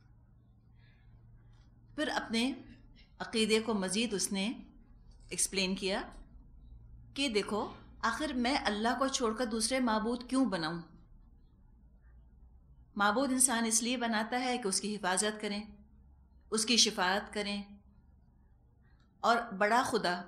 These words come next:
यही इनका कॉन्सेप्ट था ना, एक बड़ा खुदा है, कैपिटल जी से गॉड लिखते हैं, और बाकी छोटे-छोटे खुदा हैं, जिसको वो स्मॉल जी से लिखते हैं, gods and goddesses।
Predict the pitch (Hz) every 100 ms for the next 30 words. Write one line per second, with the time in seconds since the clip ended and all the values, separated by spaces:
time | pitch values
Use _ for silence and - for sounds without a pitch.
0 | - 214 262 269 277 269 233 240 262 262
1 | 240 247 339 208 214 190 180 220 254 220
2 | 254 277 381 - - 196 202 214 240 233
3 | 220 220 262 208 196 214 226 226 262 277
4 | 302 - - - - 226 226 254 302 240
5 | 196 190 196 220 220 226 233 240 240 -
6 | - - _ _ - - - 196 233 220
7 | 220 220 190 202 220 220 180 226 226 233
8 | 208 214 214 214 202 214 196 208 214 196
9 | 185 202 214 208